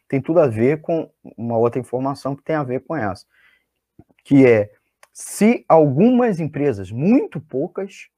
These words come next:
né? Sessenta e cinco empresas, ou sessenta e cinco empresários, é, têm patrimônio, renda e patrimônio superior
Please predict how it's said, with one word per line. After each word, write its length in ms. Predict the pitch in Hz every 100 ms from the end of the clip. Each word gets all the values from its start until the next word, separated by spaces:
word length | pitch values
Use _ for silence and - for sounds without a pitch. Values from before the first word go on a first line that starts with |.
| _
né? 340 | 65 107 156 220 _ _
Sessenta 600 | - 117 - - 185 190
e 40 |
cinco 380 | 151 - 143 -
empresas, 720 | 131 - 92 101 - 73 - _ _ _
ou 100 | 98
sessenta 420 | - 104 135 135
e 40 | 127
cinco 380 | - 120 90 -
empresários, 840 | - 113 131 113 98 104 95 87 104 _ _ _ _ _ _ -
é, 300 | 101 98 95 _
têm 420 | - 120 120 113 107
patrimônio, 840 | 123 120 117 104 107 101 95 101 _ _
renda 360 | - 117 120
e 40 | 107
patrimônio 500 | 117 107 110 101 104
superior 560 | - 104 110 101 104